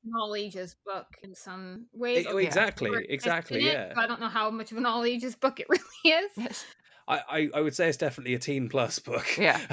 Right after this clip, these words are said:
Speaker 1: Yes.
Speaker 2: <laughs> Um, but you know what I mean? It's kind of like for the target demographic and that kind of
Speaker 3: Mm-hmm.
Speaker 2: stuff, it, it's perfect.
Speaker 1: I'm intrigued to see how this plays out with Snowguard, 'cause none of them are gonna know, 'cause they all refuse to download it and use it.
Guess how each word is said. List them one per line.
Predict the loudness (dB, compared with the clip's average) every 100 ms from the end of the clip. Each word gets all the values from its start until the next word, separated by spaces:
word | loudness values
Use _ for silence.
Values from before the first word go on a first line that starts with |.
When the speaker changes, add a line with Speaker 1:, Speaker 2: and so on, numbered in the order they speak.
| -4 -4
Speaker 1:
Yes. | -4 -2 -2
Speaker 2:
<laughs> | -4 -4
Um, | -8 -10 -20 -20 _
but | 4 4
you | 4
know | 2
what |
I | 4
mean? | 2 2
It's | -2 -2
kind | -2
of | 2
like | 0 0
for | -6
the |
target | -4 0 0 0
demographic | -4 -2 -2 -2 -6 -6
and | -6
that | -8
kind | -8 -6
of |
Speaker 3:
Mm-hmm. | -4
Speaker 2:
stuff, | -4 -6
it, | -14 -12
it's | -12 -6
perfect. | -2 -2 -4 -12 -12 -18 _
Speaker 1:
I'm | 2 2 2 -2 -10 -20 _ _ -8
intrigued | -4 0 0 -2
to |
see | -8 -4
how | -2
this | -2 -4
plays | -4 -4 0
out | 0 0
with | -4
Snowguard, | -4 -2 0 -2
'cause | 0
none | 2 2
of | 2
them | 0
are | -2
gonna | -4 -4
know, | -6 -8
'cause | -4
they | -2
all | 0
refuse | -2 -4 -8 -8
to | -6
download | -4 -2 -4 -6
it | -6
and | -8
use | -6 -6 -6
it. | -8